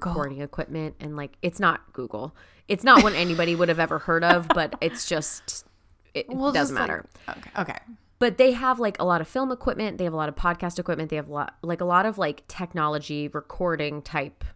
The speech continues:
Speaker 1: different things. Like, they have radio equipment, all this stuff. And Melissa Joan Hart came in recently to record a podcast in their
Speaker 2: <gasps>
Speaker 1: studio.
Speaker 2: Cool.
Speaker 1: And I was like, if she needs to have a podcast about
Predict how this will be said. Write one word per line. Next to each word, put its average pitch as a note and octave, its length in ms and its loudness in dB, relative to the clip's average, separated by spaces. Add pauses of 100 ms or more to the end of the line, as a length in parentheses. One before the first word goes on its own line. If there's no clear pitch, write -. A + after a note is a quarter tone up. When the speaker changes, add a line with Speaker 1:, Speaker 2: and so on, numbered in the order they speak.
(140)
Speaker 1:
different C#3 380 -8
things. C#3+ 320 -6
Like, D#3 120 -8
they D#3+ 60 -8
have C#3+ 120 -10
radio F3 220 -2
equipment, D3+ 380 -6
all C3 100 -4
this C#3+ 140 -8
stuff. - 260 -10 (840)
And G3 300 -6 (120)
Melissa E3+ 760 -6
Joan F#3+ 380 -8
Hart F3+ 560 -8 (360)
came F3+ 320 -10
in E3+ 160 -4
recently C#3+ 580 -10
to - 140 -14
record D#3 400 -8
a - 40 -14
podcast - 800 -12 (360)
in E3 120 -6
their A3 100 -4
Speaker 2:
<gasps> F#4 160 -2
Speaker 1:
studio. - 240 -6
Speaker 2:
Cool. G#4 880 4 (840)
Speaker 1:
And F3+ 100 -2
I F3 60 2
was E3+ 160 0
like, D#3+ 380 -4 (680)
if F3+ 380 -6
she - 380 -4
needs A3+ 460 0
to A3 120 -6
have F#3+ 180 -2
a E3+ 60 -4
podcast F#3+ 720 -6
about F3 340 -8